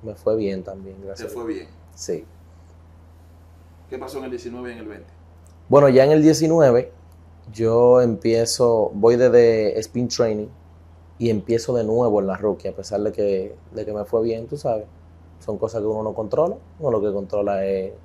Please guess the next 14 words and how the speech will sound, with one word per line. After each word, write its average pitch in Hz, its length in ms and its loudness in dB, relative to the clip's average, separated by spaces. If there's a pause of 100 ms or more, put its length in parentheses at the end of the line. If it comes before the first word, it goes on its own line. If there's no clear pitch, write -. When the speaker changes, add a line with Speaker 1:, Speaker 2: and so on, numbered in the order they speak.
(360)
Speaker 1:
jugar. 120 260 -2 (180)
Speaker 2:
Mete - 280 -14
mano, 85 200 -20 (140)
mete 113 80 -20
Speaker 1:
Exacto. - 380 -6
Speaker 2:
mano. - 100 -20 (640)
Speaker 1:
Eh, 104 540 -4 (1120)
sí, 110 360 -4
empiezo 117 360 -2
de 135 60 4
nuevo 135 140 4
en 135 60 4
la 135 100 4
rookie, 147 340 2